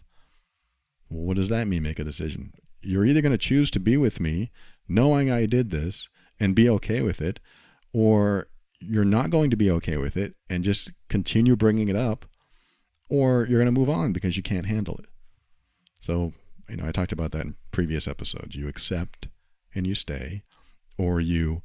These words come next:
reject and you stay, or you accept and leave, or you accept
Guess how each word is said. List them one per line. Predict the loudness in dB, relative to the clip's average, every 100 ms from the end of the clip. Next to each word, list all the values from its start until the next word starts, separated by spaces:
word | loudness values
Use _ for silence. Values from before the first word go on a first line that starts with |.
| -2
reject | 0 4 4 4 -4 -8 -12 -16 -20 -8
and | -6
you | -4
stay, | -4 -6 -8 -10 -12 -16 _ _ 0
or | 4
you | 6
accept | 6 2 -2 -2 -2 -4
and | -2 0
leave, | 0 -2 -4
or | 0
you | 4 4
accept | 2 -2 -2 -4 -12